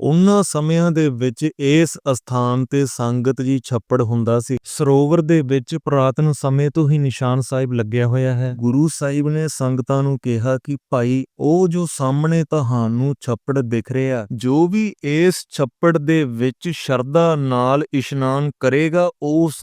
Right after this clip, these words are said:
ਦੇ ਸਾਰੇ ਚਮੜੀ ਦੇ ਰੋਗ ਦੂਰ ਹੋ ਜਾਣਗੇ।" ਜਦੋਂ ਪੀੜਤ ਸੰਗਤਾਂ ਨੇ ਇਸ ਛੱਪੜੀ ਦੇ ਵਿੱਚ ਇਸ਼ਨਾਨ ਕੀਤਾ ਤਾਂ ਉਹਨਾਂ ਦੇ ਸਾਰੇ ਚਮੜੀ ਦੇ ਰੋਗ ਦੂਰ ਹੋ ਗਏ।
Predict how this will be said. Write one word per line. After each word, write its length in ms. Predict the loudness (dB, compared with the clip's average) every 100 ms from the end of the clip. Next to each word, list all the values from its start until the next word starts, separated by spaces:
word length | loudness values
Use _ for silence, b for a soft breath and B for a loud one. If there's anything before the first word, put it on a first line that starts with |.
| -2
ਦੇ 120 | -2
ਸਾਰੇ 540 | -2 -2 0 2 4 2
ਚਮੜੀ 520 | 0 0 0 2 2
ਦੇ 240 | 2 2 2
ਰੋਗ 360 | 2 2 2 2
ਦੂਰ 320 | 2 4 6
ਹੋ 200 | 4 2
ਜਾਣਗੇ।" 500 | 2 0 -2 -4 -8 -10
ਜਦੋਂ 400 | -4 -4 -2 -4 -4
ਪੀੜਤ 380 | 0 2 2 0 -4
ਸੰਗਤਾਂ 600 | -10 -4 -2 -2 -2 -2
ਨੇ 180 | 0 -2 -2
ਇਸ 380 | -2 0 0 -4
ਛੱਪੜੀ 440 | -6 -6 -2 -2 0
ਦੇ 180 | 0 0
ਵਿੱਚ 300 | -2 -6 -6
ਇਸ਼ਨਾਨ 640 | -8 -6 -4 -2 -2 -4
ਕੀਤਾ 420 | -4 -6 -4 -4 -4
ਤਾਂ 200 | -6 -8 -6
ਉਹਨਾਂ 420 | -4 -2 0 0
ਦੇ 140 | -2 -4
ਸਾਰੇ 480 | -4 -2 0 -2 -4
ਚਮੜੀ 440 | -4 -2 -2 -2 -2
ਦੇ 180 | -2 -2
ਰੋਗ 320 | -2 -2 -2
ਦੂਰ 280 | 0 0 0
ਹੋ 180 | -2 -6
ਗਏ। 160 | -8